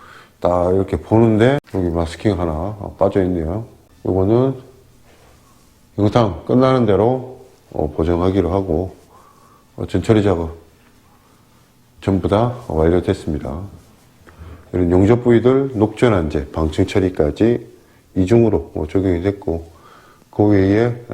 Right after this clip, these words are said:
다른 부분들, 접합 부위들 이런 부분들은 마찬가지 녹전환제, 방층 처리까지 이중으로, 어, 다 적용이 됐고요.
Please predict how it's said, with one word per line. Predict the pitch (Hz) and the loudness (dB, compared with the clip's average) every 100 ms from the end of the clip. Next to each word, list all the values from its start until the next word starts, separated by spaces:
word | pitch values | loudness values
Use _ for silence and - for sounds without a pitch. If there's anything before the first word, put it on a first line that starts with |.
| - | -4
다른 | 82 90 92 | -2 0 0
부분들, | 98 82 78 92 80 - - _ _ _ - _ _ - | -2 -2 -2 -2 -2 -10 -20 _ _ _ -20 _ _ -12
접합 | - 95 110 110 | -4 0 0 0
부위들 | 98 90 85 127 135 | 2 2 2 0 2
이런 | 117 110 107 | 2 2 2
부분들은 | 98 87 82 87 110 131 - - | 0 -2 -2 -2 -2 -4 -10 -8
마찬가지 | 76 98 98 98 76 - - _ - - - - | -6 -2 0 -2 -4 -14 -20 _ -20 -20 -12 -8
녹전환제, | 78 - 82 73 73 | -4 0 0 0 -4
방층 | 76 76 82 | -6 -4 -2
처리까지 | 87 85 - 65 60 71 110 - _ _ - - - - - - - | -2 -4 -6 -8 -10 -10 -12 -14 _ _ -20 -20 -20 -20 -20 -20 -4
이중으로, | 95 101 98 90 80 - | 0 2 2 0 -6 -8
어, | 82 80 | -10 -8
다 | 78 | -10
적용이 | 78 90 98 92 82 80 | -8 -2 0 0 -4 -4
됐고요. | 110 82 71 82 | -4 -4 -4 -4